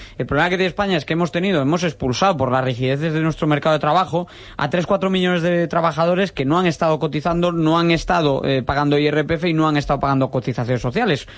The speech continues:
Eso significa que la cifra total de recaudación, evidentemente, se reduce. En segundo lugar, que hay una trampa inherente en todas estas comparaciones.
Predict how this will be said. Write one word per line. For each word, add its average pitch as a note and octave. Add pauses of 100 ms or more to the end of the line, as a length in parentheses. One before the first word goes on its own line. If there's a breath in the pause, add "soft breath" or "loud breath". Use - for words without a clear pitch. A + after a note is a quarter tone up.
(240 loud breath)
Eso F3
significa F3+
que G#3
la D3
cifra E3+
total E3
de D#3+
recaudación, D#3+
evidentemente, C#3+
se D3
reduce. A#2 (400 loud breath)
En C#3+
segundo F#3+
lugar, G#3+ (140)
que D#3+
hay E3+
una F#3+
trampa E3
inherente D3
en B2+
todas A#2+
estas B2
comparaciones. A#2